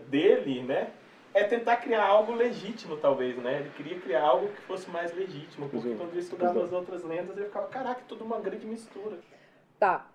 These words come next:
Speaker 3: ele nasceu na África do Sul, daí ele foi pra Inglaterra.
Speaker 1: O pai dele morreu de febre reumática, né? Esse dia na época.
Speaker 3: Uhum, uhum.
Speaker 1: E aí a mãe e ele e os irmãos foram pra Inglaterra. Chega na Inglaterra,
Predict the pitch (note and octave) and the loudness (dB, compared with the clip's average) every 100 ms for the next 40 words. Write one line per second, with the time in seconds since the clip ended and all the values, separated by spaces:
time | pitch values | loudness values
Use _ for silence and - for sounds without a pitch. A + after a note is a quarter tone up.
0 | - G#3 A3 A3 - G#3+ A3+ A#3 B3+ - | -2 0 4 2 2 -2 2 2 0 -2
1 | A3+ A3+ - A3 C4+ D4+ A#3 A#3 A3+ A3+ | -6 -6 -2 0 0 -2 2 2 2 0
2 | A3+ G#3+ G#3 G3+ A#3 A#3 E3+ F3 D#3+ F3 | 0 0 0 0 0 2 2 2 -2 -2
3 | D#3 D3+ C#3+ C#3+ C#3+ C#3 D3+ D#3 B2+ B2+ | -2 -4 -4 -6 -4 -8 -6 -6 -6 -10
4 | - - D3 C#3 - - - B2 B2 A#2+ | -12 -14 -12 -12 -14 -20 -16 -10 -6 -4
5 | A2 A#2+ G#3+ G#3 A3+ - - - G3+ G3+ | 0 0 0 -4 -6 -10 -20 -18 -12 -10
6 | G#3 - C#3 C#3 C#3 C#3 C#3+ F3 F3+ D3+ | -10 -10 -8 -4 0 0 2 0 0 0
7 | D#3+ G3 A3 A3 G3 F3 E3 D#3+ F#3 F3+ | 0 0 -2 -4 -8 -6 -2 2 2 0
8 | E3+ D3 C#3+ C#3+ F3 - F3+ F3 F3+ F3+ | -4 -6 -8 -6 -8 -6 -6 -4 -6 -2
9 | F#3 - - - - E3 G#3+ F#3+ C#3 B2 | -4 -4 -14 -14 -8 -4 -2 -2 -4 -4
10 | - E3 D3+ B2 | -2 0 0 -2